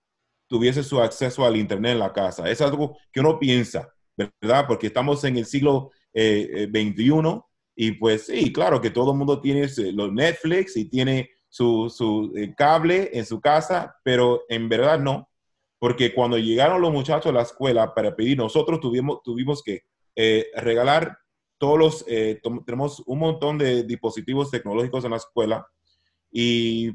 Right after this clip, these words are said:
pues el plan era de que era uno a uno, que cada muchacho tuviese su, su, su propio aparato.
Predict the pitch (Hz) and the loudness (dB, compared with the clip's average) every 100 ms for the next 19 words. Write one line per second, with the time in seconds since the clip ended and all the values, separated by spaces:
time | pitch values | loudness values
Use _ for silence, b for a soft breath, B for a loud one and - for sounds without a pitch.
0 | - 120 113 113 107 107 143 160 160 170 | -2 0 0 0 -2 -2 0 2 4 2
1 | 175 156 123 120 120 113 113 - 120 131 | 2 0 -4 -2 0 0 -2 -2 2 4
2 | 123 131 156 165 160 151 107 104 95 123 | 2 -2 2 4 4 4 0 -4 0 2
3 | 151 143 143 147 143 120 113 123 127 113 | 2 0 -2 -4 -4 -2 -2 -2 -4 -8
4 | 104 - 110 101 - _ _ _ - 110 | -10 -10 -8 -8 -12 _ _ _ -4 0
5 | 120 - 127 - 120 170 - 98 | 0 2 2 4 4 4 2 -4